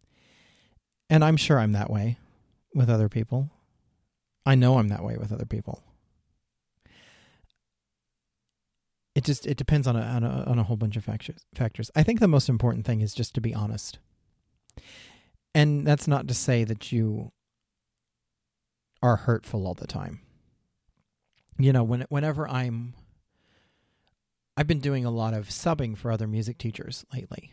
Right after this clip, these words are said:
since I moved out here to L A. Um, and whenever I am in that situation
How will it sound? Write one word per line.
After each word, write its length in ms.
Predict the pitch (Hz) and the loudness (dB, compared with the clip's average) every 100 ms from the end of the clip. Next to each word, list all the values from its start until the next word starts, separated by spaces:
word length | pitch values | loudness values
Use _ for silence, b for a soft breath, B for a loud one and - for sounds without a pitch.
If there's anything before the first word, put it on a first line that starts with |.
| - | -20
since 240 | - 117 113 | -8 -4 -2
I 60 | |
moved 240 | 104 101 107 | -2 -2 -4
out 120 | 110 | -4
here 120 | 110 | -4
to 80 | 104 | -2
L 200 | 104 110 | -2 -4
A. 260 | 110 113 110 _ | -6 -8 -10 _
Um, 380 | 123 113 104 101 - _ _ _ _ _ _ _ _ b b b b _ 143 | -2 0 -2 -6 -14 _ _ _ _ _ _ _ _ b b b b _ 2
and 440 | 135 127 120 - _ _ _ _ - | 2 2 0 -4 _ _ _ _ 0
whenever 420 | 151 175 175 185 143 | 4 6 4 4 2
I 420 | 139 127 123 127 _ - | 0 0 -2 -6 _ 0
am 140 | 131 | 4
in 120 | 143 147 | 4 4
that 160 | 135 | 0
situation 680 | - - 113 110 - 113 | -4 0 0 0 -2 -6